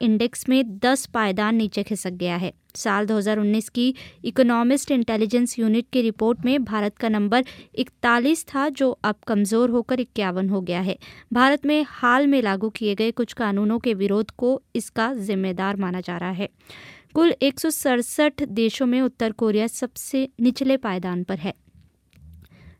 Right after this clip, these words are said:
चीन सरकार ने वुहान की जनता को सलाह दी है कि वो मुख्य नेशनल हॉलिडे पर शहर से बाहर न जाएं, ताकि कोरोना वायरस को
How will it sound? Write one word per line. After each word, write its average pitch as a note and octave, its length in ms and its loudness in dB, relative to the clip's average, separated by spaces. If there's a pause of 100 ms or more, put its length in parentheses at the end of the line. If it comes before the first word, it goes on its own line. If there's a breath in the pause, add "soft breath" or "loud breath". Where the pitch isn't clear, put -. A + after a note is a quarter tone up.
चीन E4 200 6
सरकार D4 380 2
ने D#4 120 2
वुहान A#3+ 400 2
की B3 140 0
जनता A3 340 0
को B3+ 160 -2
सलाह G#3+ 420 -2
दी G#3+ 140 -2
है G#3+ 180 -2
कि A#3+ 140 -4
वो A#3+ 160 2
मुख्य A#3 420 0
नेशनल A#3 440 0
हॉलिडे G#3 480 2
पर C4 240 0 (280 loud breath)
शहर C#4+ 380 2
से D4+ 200 -2
बाहर G#3 420 0
न A3 140 0
जाएं, E3+ 260 -4 (140)
ताकि A3+ 280 -2
कोरोना B3+ 480 4
वायरस G#3+ 460 -2
को C4+ 240 -2